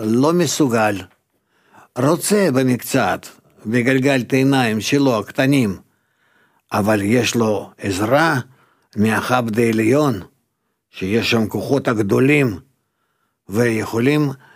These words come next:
לבצע הכל עבור התחתון. זה מה שאנחנו צריכים לקבל בחשבון, שתמיד יש לנו עזרה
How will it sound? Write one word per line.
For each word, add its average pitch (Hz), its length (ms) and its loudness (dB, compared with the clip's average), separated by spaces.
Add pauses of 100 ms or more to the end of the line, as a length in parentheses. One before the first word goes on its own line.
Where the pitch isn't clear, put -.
(160)
לבצע 113 760 0
הכל 131 480 0 (540)
עבור 117 380 0
התחתון. - 960 -4 (1300)
זה 131 340 0
מה 123 200 0
שאנחנו 110 520 -2
צריכים 117 340 -4
לקבל 107 440 0
בחשבון, 101 640 -2 (540)
שתמיד 135 720 2
יש 131 360 2
לנו 135 320 2
עזרה 127 640 2